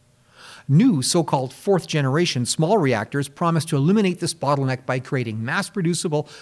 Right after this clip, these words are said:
truck-transportable small reactor units that don't require site-by-site safety certification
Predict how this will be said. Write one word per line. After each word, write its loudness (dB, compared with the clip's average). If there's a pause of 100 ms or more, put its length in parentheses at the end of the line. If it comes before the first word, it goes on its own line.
(140)
truck-transportable 0
small 2
reactor 2
units -2
that -2 (260)
don't 2
require 2
site-by-site -2
safety -2
certification -4